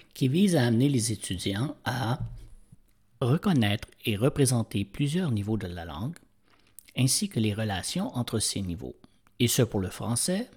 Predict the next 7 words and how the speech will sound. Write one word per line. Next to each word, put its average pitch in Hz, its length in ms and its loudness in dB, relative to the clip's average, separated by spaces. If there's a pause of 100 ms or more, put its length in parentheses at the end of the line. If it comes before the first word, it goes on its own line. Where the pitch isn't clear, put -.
(140)
et, 98 260 -4 (640)
dans 143 140 2
une 101 180 -2
moindre 90 280 -6
mesure, 139 480 2
pour 147 160 2
l'anglais. 90 500 -2